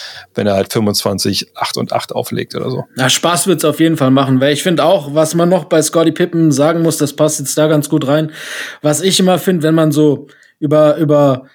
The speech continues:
Speaker 2: allgemein die besten Dunker aller Zeiten spricht, kommt sein Name eigentlich nie vor und das zu Unrecht. Weil dann muss man ihn eigentlich auch nennen. Ich finde es so wahnsinnig. Ich hab mir jetzt auch im Vorlauf nochmal viel angeguckt. Das ist brutal,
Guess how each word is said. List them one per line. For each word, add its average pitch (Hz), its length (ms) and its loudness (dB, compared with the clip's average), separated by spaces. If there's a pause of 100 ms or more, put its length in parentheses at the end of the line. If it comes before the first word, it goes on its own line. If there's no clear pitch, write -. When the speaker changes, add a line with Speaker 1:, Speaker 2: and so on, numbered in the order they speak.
(180)
Speaker 2:
allgemein 175 480 2
die 147 60 2
besten 170 440 0
Dunker 185 360 0
aller 147 200 0
Zeiten 143 240 -2
spricht, 165 300 -4
kommt 165 180 0
sein 165 200 2
Name 160 240 2
eigentlich 156 260 0
nie 196 160 4
vor 202 320 2
und 156 100 0
das 165 220 0
zu 180 120 2
Unrecht. 147 440 0 (400)
Weil 151 520 2
dann 208 220 2
muss 240 200 2
man 214 140 4
ihn 180 80 0
eigentlich 160 260 2
auch 156 100 2
nennen. 190 220 2
Ich 151 140 -2
finde 196 160 0
es 160 120 -4
so 220 200 2
wahnsinnig. 190 420 2
Ich 170 60 0
hab - 80 -2
mir 165 60 0
jetzt 165 120 0
auch 165 100 2
im 165 100 -2
Vorlauf 180 340 2
nochmal 156 200 4
viel 180 200 -2
angeguckt. 156 440 0
Das 156 120 0
ist - 220 0
brutal, 240 560 0